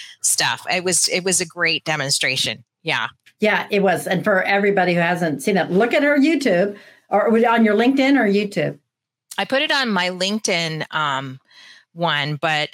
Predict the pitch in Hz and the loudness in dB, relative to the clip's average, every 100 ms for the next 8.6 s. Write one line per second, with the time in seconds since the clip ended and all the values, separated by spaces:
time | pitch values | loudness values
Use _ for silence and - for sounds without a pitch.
0 | _ 151 147 143 139 - _ _ _ _ | _ -4 -2 -2 -2 -6 _ _ _ _
1 | _ _ 160 165 175 175 170 170 165 170 | _ _ -2 -2 0 0 0 0 -2 -2
2 | - 208 247 - 302 294 269 247 - 214 | -4 -2 0 0 0 0 -2 0 0 0
3 | 214 214 208 - 185 175 165 175 175 170 | 0 0 -2 -2 -4 -4 -4 -4 -2 -4
4 | 139 135 - _ - 175 - - 302 180 | -4 -6 -12 _ -6 -6 -4 -4 -2 -2
5 | 156 - 185 123 - - _ - 214 220 | -2 0 -2 -4 -10 -20 _ -12 -6 -6
6 | 139 151 135 180 165 196 233 311 381 233 | -6 -4 -2 -2 0 0 0 0 0 0
7 | 208 208 196 175 - 285 262 185 220 - | 0 0 0 0 0 0 0 0 -2 -2
8 | 185 156 - 269 214 | -2 -2 0 0 -2